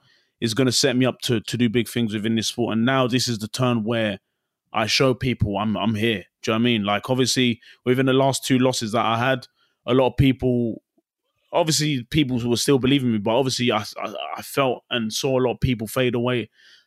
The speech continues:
and people not, uh, kinda, like, disbelief kind, kind of thing, which, which I did expect. Do you know what I mean? But, uh, obviously, I knew my time was coming. Do you know what I mean? And my time is still coming. Like, even, like,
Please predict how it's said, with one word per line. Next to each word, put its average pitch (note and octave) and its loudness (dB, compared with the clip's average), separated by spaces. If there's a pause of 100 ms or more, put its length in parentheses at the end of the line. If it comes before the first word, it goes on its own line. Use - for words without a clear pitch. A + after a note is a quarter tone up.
and A2 -6
people A#2+ 0 (460)
not, C3 2 (340)
uh, A#2 0 (1080)
kinda, D#3+ 2
like, C#3 2
disbelief C#3+ 2
kind, C3 0
kind C3 0
of A2 -4
thing, A2 0
which, D3+ 4
which E3 4
I D#3 2
did D3 0
expect. G#2+ 0
Do B2+ 2
you C3+ 2
know C#3 2
what D3 2
I D3 4
mean? C#3+ 0
But, D3 4
uh, D#3+ 2 (340)
obviously, E3 2
I E3+ 2
knew F3 4
my D3+ 2
time C#3+ 0
was B2 0
coming. A#2+ 0
Do A#2+ 0
you - 2
know B2 2
what - -
I - 2
mean? C3+ 2
And C3 2
my C3+ 2
time D3+ 0
is A#2+ -2
still B2 0
coming. A#2+ -2
Like, B2 2
even, D#3 4
like, C#3 0